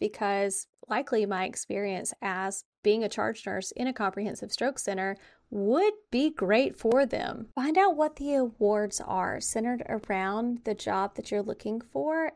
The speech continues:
and see if they have received those awards and what all has gone into it. That's gonna be something that you wanna keep in your back pocket. Okay, the next thing we need to do as we prepare for an interview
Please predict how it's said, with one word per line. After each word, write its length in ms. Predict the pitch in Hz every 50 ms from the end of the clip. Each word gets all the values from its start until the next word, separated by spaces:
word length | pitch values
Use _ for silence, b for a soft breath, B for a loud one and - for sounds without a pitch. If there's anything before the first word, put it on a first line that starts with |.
| -
and 180 | 226 233 233 233
see 240 | - - 254 254 269
if 140 | 269 262
they 220 | - - 226 226 233
have 500 | 220 220 233 220 208 202 202 202 196 - _ _ - _ _ _ _ _ _ _ _ -
received 480 | - 220 220 214 - - 180 208 214 -
those 200 | 240 240 240 - 285
awards 540 | 262 247 262 262 277 294 311 311 - -
and 200 | - - 226 214
what 160 | 214 208 202 208
all 120 | 196 190
has 200 | - 196 196 196
gone 240 | - - - 175 202
into 300 | 208 - - - - -
it. 120 | - -
That's 240 | - 208 208 240 -
gonna 160 | - 320 320
be 120 | 320 339 320
something 260 | - 302 285 269 277
that 160 | 269 262 -
you 80 | 269 247
wanna 160 | 262 262 254
keep 300 | 254 - - 220 214 226
in 80 | 208
your 160 | 202 190 185 180
back 280 | - 180 170 - -
pocket. 600 | - - - - - - - - 110 - _ - - _ _ -
Okay, 220 | 277 285 277 269
the 100 | 233 262
next 280 | 262 277 302 311 - -
thing 260 | - 320 311 302 285
we 120 | 285 269
need 220 | 254 240 240 247 240
to 140 | - 247 240 - -
do 340 | - - 233 226 220 214 214 -
as 320 | - 214 214 214 - -
we 160 | 226 220 220
prepare 880 | 220 220 - - - 226 226 - - - - - 214 208 202 220 240 254 -
for 180 | - - - 202
an 120 | 202 196
interview 800 | 190 - 196 190 190 190 - 208 233 220 - 110 - - - -